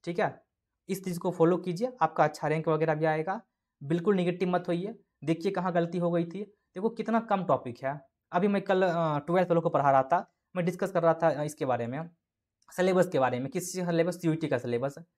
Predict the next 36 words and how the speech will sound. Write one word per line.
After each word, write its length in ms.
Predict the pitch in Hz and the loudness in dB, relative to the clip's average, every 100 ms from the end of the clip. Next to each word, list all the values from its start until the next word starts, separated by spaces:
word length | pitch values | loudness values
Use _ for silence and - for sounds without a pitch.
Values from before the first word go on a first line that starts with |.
| _ | _
कितना 220 | 220 233 226 | -6 0 0
यूनिट 160 | 202 | 0
सिलेबस 380 | 185 160 139 127 | 0 2 2 2
है? 60 | 143 | 2
मात्र 280 | 175 190 | 2 2
फ़ोर 220 | 180 185 165 | 0 2 2
यूनिट 220 | 151 143 | 2 0
है 60 | |
एग्रीकल्चर 460 | 127 123 123 120 127 | -2 -2 -2 -2 -2
में, 80 | 151 | 2
मात्र 240 | 196 196 | 2 4
only 260 | 165 196 208 | 0 0 0
फ़ोर 200 | 185 147 | 0 0
यूनिट, 300 | 117 123 160 165 _ _ _ _ _ _ _ _ _ _ _ _ 139 | 0 -6 -8 -12 _ _ _ _ _ _ _ _ _ _ _ _ -2
only 300 | 156 175 190 | 0 2 0
फ़ोर 340 | - - 185 | -4 0 2
यूनिट 280 | 151 131 127 | 2 0 -4
दिया 140 | 127 | -2
हुआ 160 | 120 127 | 0 0
है। 60 | 135 | 0
देख 180 | 170 | -2
लेना 180 | 143 120 | -2 -2
आप 120 | 120 | -4
लोग 80 | 123 | -6
सिलेबस 360 | - 120 123 117 | -6 -4 -4 -6
ला 80 | 117 | -12
करके, 340 | 117 131 147 - _ _ _ 143 | -14 -16 -16 -18 _ _ _ 0
मात्र 300 | 165 185 190 | 2 4 2
चार 200 | 175 180 | 2 2
ही 100 | 175 | 2
यूनिट 200 | 139 139 | -2 -2
है 180 | 123 - - | -4 -6 -12
एग्रीकल्चर 420 | 123 113 113 117 | -10 -8 -8 -8
का 80 | 120 | -8
यूनिट 320 | 120 120 120 | -6 -8 -10
में। 160 | 143 | -14